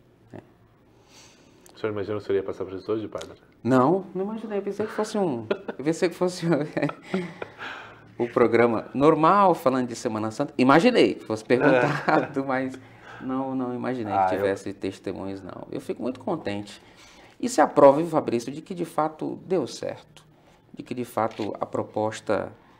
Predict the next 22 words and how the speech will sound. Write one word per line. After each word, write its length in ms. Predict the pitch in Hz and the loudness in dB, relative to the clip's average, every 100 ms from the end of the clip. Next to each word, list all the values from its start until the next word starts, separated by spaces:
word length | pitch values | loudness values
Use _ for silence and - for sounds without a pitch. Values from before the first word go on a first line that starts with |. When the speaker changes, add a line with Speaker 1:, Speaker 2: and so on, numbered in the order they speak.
| _ _ _ _ | _ _ _ _
Speaker 1:
foi 240 | _ - 101 | _ -8 -6
escutada, 880 | - 107 - 95 101 110 107 98 98 101 _ _ - - | -6 -10 -2 0 0 0 -2 -2 -6 -14 _ _ -20 -16
é, 200 | - 95 | -10 -6
acolhida 540 | 98 - 113 107 113 | -8 -6 -4 -2 -4
no 100 | 104 | -4
coração. 560 | 98 98 92 - 123 - | -6 -4 -4 -6 -8 -4
Obviamente 420 | - 214 226 226 - | -2 0 -2 -4 -6
que 60 | |
a 40 | 196 | -8
gente 200 | 214 - | -8 -4
não 80 | 196 | -2
agrada 320 | 135 139 131 | 4 4 4
a 40 | |
todo 220 | - 107 | 0 -4
mundo, 300 | 101 92 98 | -4 -8 -8
né? 100 | - | -8
Speaker 2:
Não, 380 | 98 95 - - | -8 -10 -16 -20
é. 80 | - | -14
Speaker 1:
Obviamente 440 | - 240 175 180 - | -8 -4 -4 -6 -10
que 80 | 160 | -8
não 100 | 123 | -6
agrada. 460 | 104 104 101 - | -2 -4 -4 -8